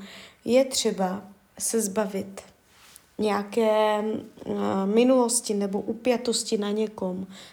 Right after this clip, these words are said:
nebo na něčem, na nějaké představě, jo. Takže to je jedna z věcí, kterou budete muset udělat. A teď je tam vidět vaše nepohoda,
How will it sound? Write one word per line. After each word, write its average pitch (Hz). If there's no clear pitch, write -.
nebo 202
na 208
něčem, 214
na 185
nějaké 196
představě, 196
jo. 196
Takže 214
to 220
je 226
jedna 220
z 208
věcí, 220
kterou 226
budete 208
muset 220
udělat. 233
A 190
teď 226
je 226
tam 220
vidět 220
vaše 208
nepohoda, 196